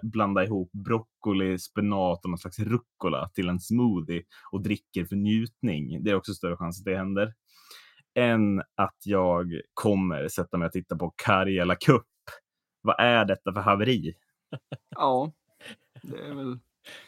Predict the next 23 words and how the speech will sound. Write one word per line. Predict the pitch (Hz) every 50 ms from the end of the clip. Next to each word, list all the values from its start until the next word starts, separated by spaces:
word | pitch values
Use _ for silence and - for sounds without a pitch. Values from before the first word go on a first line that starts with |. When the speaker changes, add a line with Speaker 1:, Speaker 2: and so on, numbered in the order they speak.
| _ _ _ _ _ _
Speaker 2:
så | _ - - 131
man | 143 143
kan | 131 151 143 127
säga | 117 104 107 117 123
kanske. | - 107 80 - 85 95 98 _ _ _ _ _ _ _ _ _ _ _ _ _ _ _ _
Men, | - 165 - - - - - -
eh, | - - - - - - _ _ _ _ - - - - - - - - - - - - _ _ _ _ _ _ -
känns | - - - 113 107 - -
ju | -
otroligt | - 226 - - - 160 196 220 208 196 214 156 123 113 110 107 -
konstigt | - - 135 113 120 113 - - - 107
att | 110 -
man, | - 110 107 110
eh, | 190 190 - - 123 117 113 - - - - - _ _ _ _ _ _ _ - 180 170
kör | - - - 110 101 98 107 -
Karjala, | - 127 113 - - 104 80 87 - - - - - - - -
eh, | - - - - - - - -
under | - - 104 101 101 101 - 92
denna | - 95 98 98 - - - 123 - _ _ - - - - - _ _ _ _ _ _ _ _ _ _ _ -
rådande | 117 117 120 127 120 120 127 123 127 120 113 110 104 104 101 101 104 101 101 101 101 101 101 101 104 107
stund. | - - - 120 110 95 90 90 92 98 101 - - _ _ _ _ _ _ _ _ _ _ _ _ _ _ _ _ _ -
Speaker 1:
<laughs> | 120 113 -
Ja. | - 131 127 - - 143 131 - - 131 110 123 139